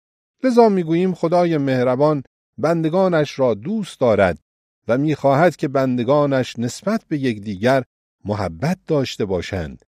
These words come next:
و از این راه الفت و محبت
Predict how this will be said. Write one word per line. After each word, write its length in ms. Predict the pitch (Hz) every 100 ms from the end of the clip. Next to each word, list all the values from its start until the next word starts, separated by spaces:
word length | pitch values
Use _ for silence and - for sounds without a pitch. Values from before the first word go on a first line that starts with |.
| _ _ -
و 60 | 104
از 280 | 113 104 -
این 280 | 226 214 160
راه 380 | 160 139 113 -
الفت 600 | 139 127 - 214 220 -
و 60 | 143
محبت 760 | 131 113 95 92 143 165 151